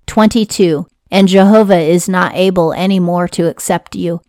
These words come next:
because of the evil of your doings, because of the abominations that ye have done, and your land is for a waste, and for an astonishment, and for a reviling,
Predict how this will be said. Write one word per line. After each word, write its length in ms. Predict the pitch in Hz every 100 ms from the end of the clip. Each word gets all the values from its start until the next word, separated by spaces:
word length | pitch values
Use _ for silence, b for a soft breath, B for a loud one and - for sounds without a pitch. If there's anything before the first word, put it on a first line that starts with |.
| _
because 340 | - 190 208 190
of 160 | 175
the 240 | 165 165 202
evil 320 | 202 175 165
of 160 | 160 165
your 220 | 165 160
doings, 520 | 165 180 165 156 - - -
because 340 | 185 - 190
of 160 | 185 170
the 180 | 175 175
abominations 920 | 165 180 175 170 170 175 - 175 165
that 160 | - 156
ye 240 | 180 185
have 320 | 170 180 160
done, 340 | 170 165 156 165 _ _
and 220 | 185 196
your 200 | 190 170
land 380 | 170 175 180 170
is 180 | 165 -
for 280 | - 175 165
a 80 |
waste, 520 | 156 170 160 160 - - _ _
and 240 | 190 208
for 280 | 196 - 190
an 120 | 175
astonishment, 800 | 165 - - 170 165 160 - 151 - _
and 260 | - 196 202
for 300 | - 196 180
a 80 | 175
reviling, 760 | 170 165 165 156 147 151 165